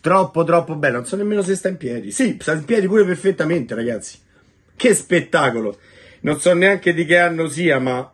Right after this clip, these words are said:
è uno spettacolo. Questa non la potevo lasciare lì. Mi è piaciuta veramente, veramente tanto.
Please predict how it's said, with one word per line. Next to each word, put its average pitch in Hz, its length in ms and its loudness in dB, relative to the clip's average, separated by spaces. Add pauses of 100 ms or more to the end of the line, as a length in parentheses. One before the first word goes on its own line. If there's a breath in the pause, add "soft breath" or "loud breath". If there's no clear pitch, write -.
(120)
è 170 240 2
uno 170 280 0
spettacolo. 147 840 0
Questa 156 260 -2
non 170 120 0
la 165 120 2
potevo 151 260 -2
lasciare 143 400 -2
lì. 139 260 -2 (320 soft breath)
Mi 160 120 0
è 165 120 2
piaciuta 147 580 -2
veramente, 147 600 0
veramente 139 500 -2
tanto. 104 400 -8